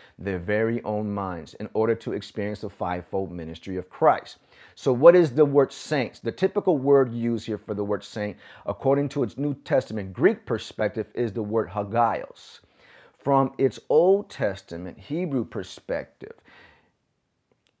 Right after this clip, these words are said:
it's the word kadosh. It is defined as someone that is holy, sacred, and set apart for a special purpose. Traditionally, that's how you'll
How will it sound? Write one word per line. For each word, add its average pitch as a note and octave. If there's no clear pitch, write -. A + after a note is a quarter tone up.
it's A2+
the A2+
word A2+
kadosh. A2
It B2
is B2
defined C3
as G2+
someone C3+
that A2
is F#2+
holy, C#3
sacred, B2+
and G#2
set A2+
apart A2+
for G#2
a G2
special G2
purpose. -
Traditionally, B2+
that's A2+
how C3+
you'll C3